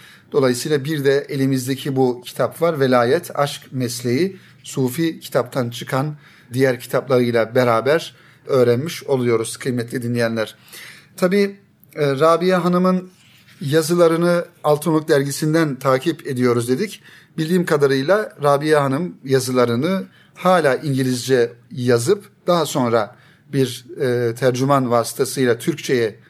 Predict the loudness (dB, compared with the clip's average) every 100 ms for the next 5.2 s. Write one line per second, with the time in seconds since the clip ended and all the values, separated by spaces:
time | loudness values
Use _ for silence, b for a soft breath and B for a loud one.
0 | b b -12 -2 -2 -2 -2 -2 -2 -6
1 | -2 2 2 2 2 2 2 2 0 0
2 | -2 -2 -4 -8 -12 -2 2 2 2 0
3 | -2 -2 -2 -2 -4 B B B -2 -2
4 | 0 -4 -6 -2 0 0 0 -2 0 -2
5 | -4